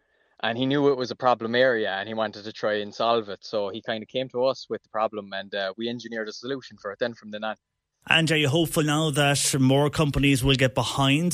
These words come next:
Speaker 2: uh, the product? I mean, is there many big, large haulage companies get-, getting involved?
Speaker 1: Absolutely. They, like, they, as I say now, 'tis early days, but, um, anytime in-,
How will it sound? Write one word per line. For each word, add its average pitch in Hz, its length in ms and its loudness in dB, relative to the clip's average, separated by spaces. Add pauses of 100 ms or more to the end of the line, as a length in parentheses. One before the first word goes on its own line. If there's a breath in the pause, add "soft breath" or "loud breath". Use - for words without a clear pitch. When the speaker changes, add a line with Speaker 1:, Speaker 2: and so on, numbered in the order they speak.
(120)
Speaker 2:
uh, 156 220 2
the 151 180 -2
product? 160 380 2
I 165 40 2
mean, 143 140 6
is 131 160 6
there 131 200 6
many 131 380 6
big, 127 580 2
large 127 580 4 (300 loud breath)
haulage 139 340 4
companies 175 480 2
get-, 139 140 -2
getting 156 260 2
involved? 139 420 2
Speaker 1:
Absolutely. 214 520 2
They, 127 260 4
like, 131 220 4
they, 135 380 2 (120)
as 135 160 -2
I 135 40 -4
say 147 260 2
now, 127 160 2
'tis 120 200 -6
early 131 280 4
days, 120 340 0
but, 113 240 -2
um, 107 320 -4 (480)
anytime 143 480 -2
in-, 139 240 -8